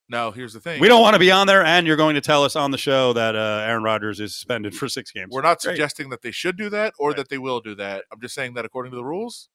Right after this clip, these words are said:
Speaker 1: I think they should.
Speaker 2: Yeah, there's a lot of ambiguity right now, and if
Speaker 1: Yes.
Speaker 2: you're applying the rules to lesser named players, are you gonna do it to Aaron Rodgers?
Speaker 1: Right.
Speaker 2: That is a stretch, though. What you're describing is kind of absurd.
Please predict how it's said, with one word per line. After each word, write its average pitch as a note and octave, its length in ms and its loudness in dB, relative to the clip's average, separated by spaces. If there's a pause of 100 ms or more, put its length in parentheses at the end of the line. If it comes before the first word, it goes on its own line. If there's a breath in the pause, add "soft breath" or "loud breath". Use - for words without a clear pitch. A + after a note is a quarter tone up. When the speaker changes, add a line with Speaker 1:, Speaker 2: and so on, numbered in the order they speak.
(440)
Speaker 1:
I - 40 -20
think G2+ 120 -20
they G#2 80 -20
should. B3+ 380 -8 (360)
Speaker 2:
Yeah, F2 80 -14
there's F#2+ 180 -10
a A#2+ 40 -2
lot B2 160 2
of A2 80 -2
ambiguity G#2 580 -4
right F#2 160 -6
now, F#2 220 -6
and F#2 100 -12
if F#2 60 -12
Speaker 1:
Yes. G2 60 -14
Speaker 2:
you're G#2+ 100 -8
applying A#2+ 340 0
the G#2+ 100 -8
rules G#2+ 500 -6 (320)
to D3+ 180 -4
lesser D3 380 2
named B2 240 -2
players, A#2 500 2
are A2 120 -4
you A2 60 -4
gonna A2 200 -6
do A2+ 160 0
it G2+ 80 -6
to A2 200 -8
Aaron G2 200 -6
Rodgers? G2+ 440 -8
Speaker 1:
Right. - 140 -20 (300)
Speaker 2:
That G#3 140 6
is F#3+ 120 2
a B2+ 80 -6
stretch, - 320 -2
though. E2 180 -18 (120)
What G#2+ 180 -8
you're G2 60 -12
describing F#2 420 -4
is E2+ 120 -16
kind F2 180 -14
of E2 100 -20 (100)
absurd. F#2+ 340 -12